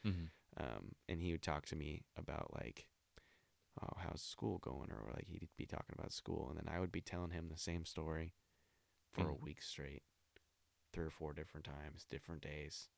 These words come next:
Speaker 1: Wow.
Speaker 2: Thinking,
Speaker 1: Yeah.
Speaker 2: "It's the first time I've seen him,
Speaker 1: Huh.
Speaker 2: and this is the first time he's ever heard this amazing thing. I gotta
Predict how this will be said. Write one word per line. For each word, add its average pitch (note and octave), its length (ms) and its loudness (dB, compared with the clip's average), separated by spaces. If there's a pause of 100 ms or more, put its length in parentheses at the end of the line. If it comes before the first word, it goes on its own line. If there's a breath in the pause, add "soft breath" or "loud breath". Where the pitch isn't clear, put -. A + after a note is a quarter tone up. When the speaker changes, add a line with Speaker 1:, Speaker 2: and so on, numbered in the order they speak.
(100)
Speaker 1:
Wow. D#2 480 -2 (160)
Speaker 2:
Thinking, F#2 420 2 (320)
Speaker 1:
Yeah. E2+ 280 4
Speaker 2:
"It's - 140 -2
the - 100 -8
first - 140 -4
time - 140 -6
I've D2+ 140 -4
seen D#2+ 220 0
him, D2+ 240 -4 (920)
Speaker 1:
Huh. - 200 0
Speaker 2:
and E2 180 4
this E2 180 0
is A#2 100 -6
the C#3 80 -4
first - 300 -2
time D2+ 300 -4 (120)
he's F2 220 0
ever E2 260 2
heard F#2+ 220 4
this E2+ 180 2
amazing F#2 460 2
thing. F2 200 2
I E2+ 140 2
gotta E2+ 160 2